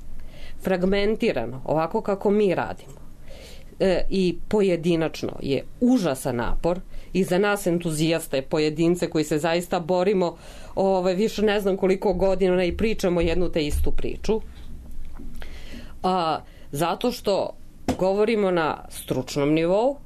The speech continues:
jer zaista jesmo stručnjaci u svojim poslovima. A, m, državni organi koji su nadležni za određenu problematiku, to je od njih miljama daleko.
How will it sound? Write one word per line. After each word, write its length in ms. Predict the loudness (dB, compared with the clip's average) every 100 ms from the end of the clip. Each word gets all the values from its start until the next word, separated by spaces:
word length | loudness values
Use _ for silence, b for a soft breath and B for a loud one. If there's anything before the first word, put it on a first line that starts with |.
| -16 -16 -16 -2
jer 200 | -2 0
zaista 400 | 0 -2 0 0
jesmo 380 | 0 0 -2
stručnjaci 580 | -4 0 -2 -2 -6 -4
u 20 |
svojim 340 | -4 0 0 0
poslovima. 720 | -2 0 2 4 4 2 0 -4 B B B B B -2
A, 320 | 0 2 0 -4 -12 -2
m, 220 | 2 2 0 -2 -2
državni 520 | 0 0 2 2 2
organi 600 | 2 2 2 2 0 -4 -8
koji 140 | -4 -2
su 140 | 2
nadležni 580 | 2 2 2 2 2 2
za 100 | 2
određenu 400 | 0 0 0 0
problematiku, 760 | 0 0 0 0 -2 -4 -2 -2
to 120 | 0
je 200 | 2 2
od 180 | 2 4
njih 300 | 2 2 0
miljama 580 | 2 4 4 2 0
daleko. 440 | 0 -2 -2 -10